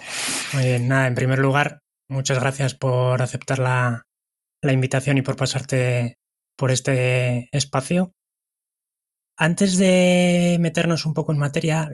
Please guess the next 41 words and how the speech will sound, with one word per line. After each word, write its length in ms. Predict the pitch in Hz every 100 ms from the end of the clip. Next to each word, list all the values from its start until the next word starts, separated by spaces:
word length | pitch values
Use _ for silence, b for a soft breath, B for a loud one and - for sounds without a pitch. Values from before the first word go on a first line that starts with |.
| -
lo 100 | 135
que 80 | 127
me 100 | 131
suele 200 | 123 147
gustar 320 | 151 151 147
con 180 | 139 139
todos 360 | 135 151 160 -
es, 320 | 160 - - _
para 1000 | 143 131 127 123 123 123 123 123 120 - _ _ _ _ _ -
quien 560 | - 135 131 131 131 131
no 120 | 139
sepa 800 | 160 - 147 147 143 143 139 139 139
quién 180 | 143
es 140 | 151 -
Santi 320 | 139 139 135
Mozos, 260 | 143 143 139
porque 340 | 127 127 123
esto 220 | 123 -
lo, 460 | 135 131 127 127 - -
lo 100 | 139
escucha 840 | 131 139 135 131 127 131 127 123 -
gente, 360 | - 151 135 131
se-, 200 | - 131
seguro 360 | - 139 147 151
que 80 | 151
hay 60 |
gente 260 | 139 156 139
que 100 | -
te 120 | -
conoce 300 | 156 156 196
y 60 | 175
gente 300 | 147 135 135
que, 360 | 131 127 120 _ - B B B B
que 120 | - 135
no 100 | 135
te 100 | 135
pone, 680 | 135 131 127 127 123 120 _ _ _ -
no 80 | 143
te 100 | 139
ubica, 320 | 135 127 117
¿no? 180 | 147